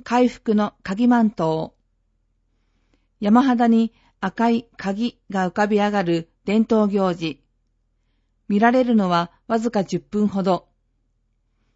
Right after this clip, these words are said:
夏の夜空と赤い炎の美しいコントラストで、見る人を虜にしていました。写真、鍵満灯と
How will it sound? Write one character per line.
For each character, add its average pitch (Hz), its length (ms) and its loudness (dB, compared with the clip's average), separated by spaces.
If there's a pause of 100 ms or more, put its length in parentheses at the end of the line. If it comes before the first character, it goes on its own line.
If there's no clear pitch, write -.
(240)
夏 208 260 -2
の 254 140 4
夜 254 180 2
空 220 220 0
と 175 260 -4 (220)
赤 240 260 -2
い 247 100 0
炎 254 400 0
の 175 180 -2
美 - 260 -10
し 262 180 -4
い 233 60 -4
コ 202 160 -2
ン 214 60 0
ト 220 120 -2
ラ 220 100 0
ス - 80 -10
ト 180 140 -6
で、 165 240 -6 (480)
見 226 120 2
る 226 120 4
人 175 300 -4
を 160 80 -4
虜 226 420 -2
に 240 100 4
し - 60 -6
て 185 120 -6
い 180 100 -4
ま 180 120 -4
し - 100 -14
た。 - 240 -6 (1300)
写 190 180 -8
真、 208 360 -2 (760)
鍵 208 240 -2
満 262 260 4
灯 190 220 -2
と 175 260 -4